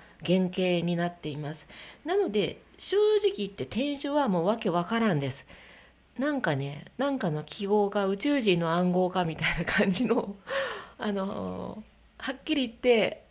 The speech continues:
えー、書いてあるのをスラスラ読める方は非常に、えー、数パーセントの方じゃないかなと私は勝手に思ってるんですけども、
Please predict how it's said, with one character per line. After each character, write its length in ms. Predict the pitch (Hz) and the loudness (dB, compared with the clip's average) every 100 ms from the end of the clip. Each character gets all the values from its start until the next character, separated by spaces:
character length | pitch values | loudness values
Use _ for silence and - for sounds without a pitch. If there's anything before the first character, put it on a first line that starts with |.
| _ _ _ | _ _ _
え 180 | - 196 190 | -2 -2 0
ー、 80 | |
書 80 | - | 0
い 100 | 320 | 0
て 180 | 302 202 | 0 -2
あ 120 | - 214 | 0 0
る 140 | 175 | 0
の 160 | 170 165 | -2 0
を 40 | |
ス 140 | - | 2
ラ 120 | 269 254 | 2 2
ス 120 | 180 | 0
ラ 80 | 160 | 0
読 180 | 170 | 0
め 140 | 190 214 | 2 2
る 100 | 175 | 0
方 260 | 170 170 | -4 -6
は 120 | 156 165 | -6 -4
非 180 | 208 | -4
常 260 | 202 220 220 | 0 2 2
に、 220 | 208 208 - - - - | 2 0 -4 -12 -12 -12
え 380 | - 175 175 175 | -4 0 0 0
ー、 20 | |
数 300 | 175 - 254 | 0 0 0
パ 120 | 254 247 | 0 0
ー 80 | |
セ 160 | 247 247 | 2 0
ン 80 | 202 | 0
ト 200 | 160 185 | -2 -4
の 160 | 175 | -4
方 320 | 165 175 175 170 - _ _ _ - - - | -4 -6 -6 -8 -10 _ _ _ -20 -18 -2
じ 80 | |
ゃ 60 | 175 | 2
な 100 | 208 | 2
い 80 | 190 | 2
か 160 | 190 180 | -2 -2
な 140 | 175 | -2
と 160 | 175 156 | -4 -8
私 360 | 160 180 180 | -8 -6 -4
は 120 | 175 | -6
勝 200 | 170 175 | -6 -10
手 120 | 175 175 | -8 -6
に 80 | |
思 140 | 170 185 | -4 -4
っ 20 | |
て 100 | 180 | -6
る 140 | 156 156 | -8 -8
ん 60 | |
で 80 | 147 | -12
す 100 | - | -12
け 120 | 165 | -12
ど 100 | 151 | -8
も、 200 | 170 156 | -8 -8